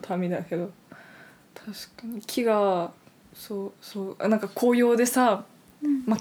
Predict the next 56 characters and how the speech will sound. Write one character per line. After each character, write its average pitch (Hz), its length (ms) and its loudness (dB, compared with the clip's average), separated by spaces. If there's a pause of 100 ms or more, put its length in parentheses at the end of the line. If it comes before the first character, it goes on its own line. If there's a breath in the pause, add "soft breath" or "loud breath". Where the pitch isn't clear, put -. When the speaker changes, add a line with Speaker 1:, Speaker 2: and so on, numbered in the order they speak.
Speaker 1:
黄 - 140 -4
色 190 120 0
と - 100 -10
か 196 100 -4
真 196 100 2
っ - 20 -4
赤 - 180 0
に 214 100 4
な 214 100 2
っ 214 40 -4
て 190 100 -6
た 208 100 -8
木 - 180 -14
か 214 100 -4
ら、 208 240 -2
Speaker 2:
う 285 40 -2
ん。 277 120 -2
Speaker 1:
ど 247 120 2
ん 226 40 4
ど 226 80 4
ん 214 40 4
ど 226 100 4
ん 220 60 4
ど 208 80 2
ん - 20 -8
風 214 280 0
が 220 100 2
吹 220 180 -2
く 202 40 -2
ご 180 100 0
と 190 120 -4
に 190 100 0
こ - 120 -6
う 190 40 -4
葉 - 160 -6
っ - 120 -6
ぱ 202 120 -4
が 202 140 -4
散 - 260 -8
っ - 40 -20
て、 240 240 2
ど 233 160 2
ん 220 60 2
ど 214 80 2
ん 202 40 2
ど 214 100 2
ん - 20 2
ど 202 80 2
ん - 20 0
木 - 180 -4
が 208 100 2
裸 214 420 0
に 214 120 2
な 220 100 4
っ 220 40 -2
て、 254 460 2